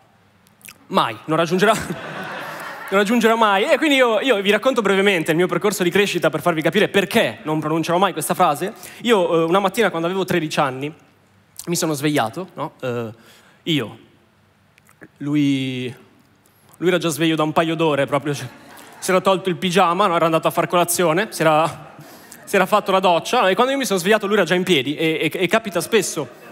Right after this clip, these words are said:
che lui sia in piedi quando io, eh, mi alzo, ho fatto sta che era lì di fianco al letto e mi stava guardando negli occhi proprio. Mi stava guardando, mi ha guardato e mi ha detto una frase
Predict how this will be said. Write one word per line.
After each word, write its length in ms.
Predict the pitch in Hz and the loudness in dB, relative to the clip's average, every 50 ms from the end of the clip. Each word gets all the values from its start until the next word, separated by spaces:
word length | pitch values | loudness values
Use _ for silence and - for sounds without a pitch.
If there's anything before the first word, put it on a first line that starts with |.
| - - - - - - - - - - - - - - - - - - - - - - - - - | -20 -20 -18 -18 -18 -18 -18 -20 -20 -20 -20 -18 -18 -18 -18 -18 -18 -20 -20 -20 -20 -20 -20 -8 -4
che 80 | - | -2
lui 160 | 196 202 214 | -2 0 -2
sia 160 | 185 - - 185 | 0 0 2 2
in 120 | 185 190 | 2 2
piedi 340 | 185 214 202 160 151 143 143 | 2 2 2 2 2 0 -2
quando 200 | 139 160 156 156 | -2 -2 0 0
io, 580 | 160 165 156 156 151 165 160 143 135 135 139 | 2 2 2 2 2 2 2 2 0 0 0
eh, 40 | 139 | 0
mi 100 | 151 220 | 2 2
alzo, 200 | 226 190 196 190 | 2 2 2 0
ho 20 | 165 | -2
fatto 160 | 196 196 214 | -4 -4 -2
sta 140 | 214 269 247 | 0 0 2
che 60 | - | 2
era 80 | 214 | 2
lì 120 | 220 202 175 | 2 2 0
di 80 | 139 | -2
fianco 240 | 143 - 202 196 - | -2 -2 0 0 2
al 60 | 196 | 2
letto 120 | 214 226 214 | 0 0 0
e 40 | 180 | -2
mi 40 | |
stava 200 | 165 - 180 165 | 0 2 2 2
guardando 340 | 156 165 190 185 208 196 190 | 2 2 0 2 0 0 0
negli 220 | 190 165 151 147 139 | 0 0 0 0 0
occhi 260 | 113 - - - 123 | -2 -2 -6 -8 -6
proprio. 240 | - 120 123 127 117 - - - - - - | -6 -6 -6 -8 -12 -16 -18 -20 -20 -16 -10
Mi 60 | - | -2
stava 180 | 165 - 180 165 | 0 2 2 2
guardando, 280 | 175 214 220 254 247 | 2 2 2 2 2
mi 60 | 202 185 | 2 2
ha 40 | |
guardato 260 | 180 190 214 233 226 220 | 2 2 2 2 2 0
e 20 | |
mi 60 | 185 | 0
ha 40 | 170 | 0
detto 160 | 170 165 - | 0 0 -2
una 100 | 185 185 | -2 -2
frase 420 | - 220 220 208 196 208 202 185 | 2 2 0 2 0 -2 -4 -4